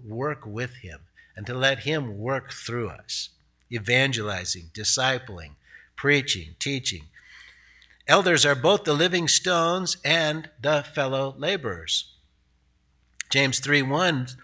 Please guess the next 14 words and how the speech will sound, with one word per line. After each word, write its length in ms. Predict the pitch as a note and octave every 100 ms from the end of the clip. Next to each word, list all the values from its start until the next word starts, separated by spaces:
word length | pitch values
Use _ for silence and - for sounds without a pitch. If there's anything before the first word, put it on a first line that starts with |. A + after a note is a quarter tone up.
| -
warns 580 | A2+ C3 E3+ E3 C3+ - -
elders 580 | D3+ F#3 C#3 A#2 A#2 -
that 200 | B2+ B2
we 160 | C3+
will 220 | C#3+ C#3 B2
be 220 | C3 B2+
strictly, 800 | - - D3+ D#3+ D#3+ D#3 D3 C3+ - _
held 260 | - D3 C3
strictly 640 | - - F3+ G3 C#3+ B2+
accountable 720 | A2+ - D3+ D#3+ B2 G2 F#2+ - - _
for 220 | - A2+
what 240 | A2 G#2+ G2
we 100 | G2
teach. 560 | - B2 - - -